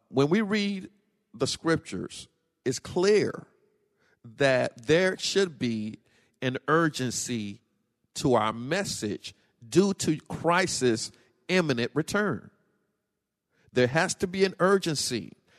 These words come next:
to our message due to Christ's imminent return. Every day now,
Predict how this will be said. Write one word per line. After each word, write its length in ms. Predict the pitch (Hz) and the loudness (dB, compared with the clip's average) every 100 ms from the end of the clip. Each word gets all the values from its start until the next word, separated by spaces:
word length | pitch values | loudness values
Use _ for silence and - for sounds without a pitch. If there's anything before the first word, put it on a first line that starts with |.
| _ - | _ -4
to 200 | 156 131 | 2 4
our 160 | 123 | 2
message 760 | 127 151 190 - 113 104 - - _ _ _ 117 | 0 0 2 0 0 -2 -2 -12 _ _ _ -2
due 340 | 107 175 185 190 | 6 8 8 2
to 180 | 190 | -2
Christ's 760 | 165 - 147 139 143 147 139 - _ _ _ | -4 -2 2 2 0 -4 -4 -8 _ _ _
imminent 460 | 151 147 147 143 - - | 0 2 2 0 -4 -2
return. 600 | 143 - 139 104 85 - _ _ _ _ _ _ _ _ | -2 0 2 2 -2 -10 _ _ _ _ _ _ _ _
Every 320 | - 175 170 190 | 2 2 2 0
day 320 | 156 202 208 | 2 2 2
now, 340 | 147 107 101 | 0 -4 -8